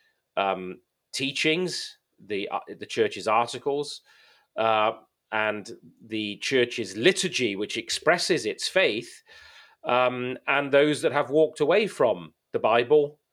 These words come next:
from the Church's confessions, articles, and liturgy in this movement to bless sin,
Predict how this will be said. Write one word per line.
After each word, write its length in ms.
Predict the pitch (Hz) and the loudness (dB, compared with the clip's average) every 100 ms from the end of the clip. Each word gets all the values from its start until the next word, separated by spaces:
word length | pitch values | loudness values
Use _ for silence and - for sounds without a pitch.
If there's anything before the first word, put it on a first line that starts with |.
| _ _ | _ _
from 220 | - 120 | 0 0
the 80 | 107 | 0
Church's 500 | 101 120 110 - 92 | -4 0 0 -2 -10
confessions, 840 | - 92 - 123 117 127 110 95 - | -10 -10 -2 -2 -2 -6 -8 -10 -8
articles, 640 | - 104 101 - 104 101 95 | -2 -2 -2 -8 -8 -8 -8
and 160 | 107 107 | -10 -4
liturgy 600 | 143 170 139 110 90 85 - - - - | -4 -4 -8 -6 -6 -8 -14 -20 -20 -2
in 240 | 127 123 | 0 0
this 240 | 123 113 - | 0 -2 -2
movement 480 | 120 110 107 104 98 | -4 -4 -6 -10 -10
to 280 | - 101 95 | -10 -10 -8
bless 320 | - 104 92 - | -2 -2 -2 -2
sin, 300 | 123 110 | 0 -2